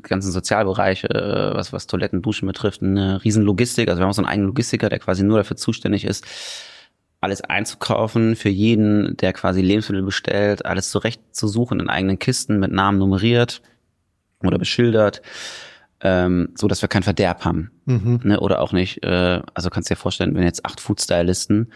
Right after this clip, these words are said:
Speaker 1: äh, Ware bestellen und jeder bestellt einen Bund Petersilie, hast du acht Bund Petersilie, aber du brauchst vielleicht nur acht Blätter Petersilie.
Speaker 2: Mhm.
Speaker 1: Also der hält das schon ganz gut zusammen oder beziehungsweise auseinander.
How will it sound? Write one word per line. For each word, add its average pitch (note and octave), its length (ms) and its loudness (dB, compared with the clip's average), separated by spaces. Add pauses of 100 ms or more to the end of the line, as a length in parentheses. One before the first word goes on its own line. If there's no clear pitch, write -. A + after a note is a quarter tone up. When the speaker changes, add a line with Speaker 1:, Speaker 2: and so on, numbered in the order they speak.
(640)
Speaker 1:
äh, F#2 720 -2 (640)
Ware G2 240 0
bestellen F#2+ 400 0
und F#2+ 160 0
jeder F#2 160 2
bestellt F#2 320 -2
einen F#2+ 180 2
Bund G#2 160 2
Petersilie, G2 500 0
hast F#2 140 0
du - 80 -4
acht - 140 -8
Bund G2 160 0
Petersilie, G2 440 2
aber E2+ 120 -2
du F2 80 0
brauchst A2 240 -2
vielleicht - 240 -2
nur D#2+ 200 -2
acht - 280 -8
Blätter - 240 -2
Petersilie. C3 460 0
Speaker 2:
Mhm. A#2+ 40 2
Speaker 1:
Also A#2+ 140 0
der F2+ 100 -2
hält F#2+ 160 0
das B2 100 -6
schon F#2 140 -2
ganz F2 160 0
gut F#2+ 220 0
zusammen A#2+ 320 2
oder - 240 -4
beziehungsweise F#2+ 440 0
auseinander. G2 460 0